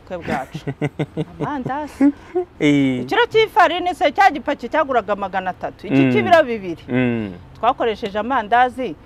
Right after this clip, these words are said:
Speaker 1: atumira abasilamu bo mu musigiti wa Kacyiru
Speaker 2: Barayateka.
Speaker 1: n'abadamu babo. Ba-, abadamu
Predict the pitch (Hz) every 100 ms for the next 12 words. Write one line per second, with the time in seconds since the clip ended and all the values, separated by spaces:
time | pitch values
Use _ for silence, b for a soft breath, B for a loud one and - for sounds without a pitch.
0 | b b 185 - 208 202 208 - 269 247
1 | 254 240 - 190 190 220 269 247 247 226
2 | 254 196 226 285 - 220 233 240 240 202
3 | 185 226 285 b b b b 202 208 208
4 | 202 226 254